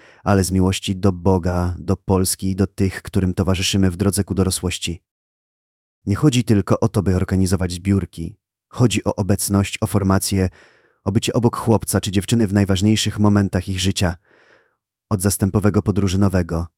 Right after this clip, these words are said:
od wilczka do szefowej ogniska, każdy z nas niesie ten sam ogień. Wychowywać przez przykład, prowadzić przez relacje, służyć przez ofiarę.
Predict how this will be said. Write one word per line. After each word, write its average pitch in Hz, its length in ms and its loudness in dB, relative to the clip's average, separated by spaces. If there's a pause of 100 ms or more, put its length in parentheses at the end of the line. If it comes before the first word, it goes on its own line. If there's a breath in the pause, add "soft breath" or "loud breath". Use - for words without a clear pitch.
(100)
od 101 140 2
wilczka 101 360 -2
do 98 100 2
szefowej 98 360 0
ogniska, 95 580 -2 (280 soft breath)
każdy 131 340 2
z 117 80 0
nas 120 280 2
niesie 107 320 2
ten 95 200 2
sam 95 260 0
ogień. 90 360 -2 (260 loud breath)
Wychowywać 120 540 2
przez - 240 -6
przykład, 92 500 -2
prowadzić 98 500 0
przez - 320 -4
relacje, 95 680 0 (260 soft breath)
służyć 104 400 -4
przez 90 220 -4
ofiarę. 82 400 -2